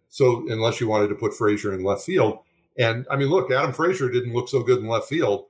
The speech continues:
that one game where he didn't make a catch out there. So it's not like Tatis is doing something,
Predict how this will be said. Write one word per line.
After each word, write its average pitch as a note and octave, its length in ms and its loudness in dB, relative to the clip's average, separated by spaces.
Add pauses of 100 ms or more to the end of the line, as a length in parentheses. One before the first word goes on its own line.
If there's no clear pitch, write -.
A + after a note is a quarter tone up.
(480)
that A2 200 2
one A2+ 220 -2
game G#2+ 340 0
where G2+ 160 2
he A#2 80 0
didn't A2 200 -2
make G#2+ 200 0
a - 40 -10
catch C#3 280 2
out F2 180 -2
there. F2+ 180 0
So G#2 140 0
it's - 140 -4
not C3 140 0
like A#2 180 -2
Tatis A#2 420 -2
is G#2 120 -2
doing G#2 240 0
something, G2+ 420 -2